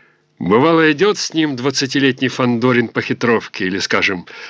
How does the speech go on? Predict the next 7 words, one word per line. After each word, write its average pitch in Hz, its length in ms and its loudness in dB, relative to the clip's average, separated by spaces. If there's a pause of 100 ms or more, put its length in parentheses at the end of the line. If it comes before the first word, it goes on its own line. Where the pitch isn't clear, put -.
(140)
по 143 100 2
разбойничьей 120 840 0
грачевке, 127 720 -2 (680)
и - 80 -8
только 147 340 0
диву 160 440 0
даешься. 95 680 -4